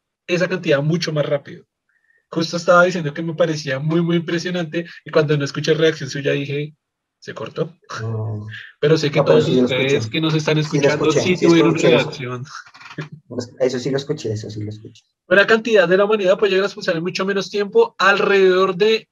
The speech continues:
Speaker 1: dos punto cinco horas. ¿Puede creer, puede creer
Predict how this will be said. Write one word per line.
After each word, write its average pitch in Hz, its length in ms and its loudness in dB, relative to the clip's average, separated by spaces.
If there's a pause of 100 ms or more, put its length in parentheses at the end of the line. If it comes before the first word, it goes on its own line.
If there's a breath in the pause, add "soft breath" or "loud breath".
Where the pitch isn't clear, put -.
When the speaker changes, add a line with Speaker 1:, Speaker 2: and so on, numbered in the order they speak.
(120)
Speaker 1:
dos 220 380 2
punto 214 400 -4
cinco 196 360 -8
horas. - 580 -4 (1500)
¿Puede 208 200 4
creer, 214 360 4
puede 196 220 0
creer 196 400 -2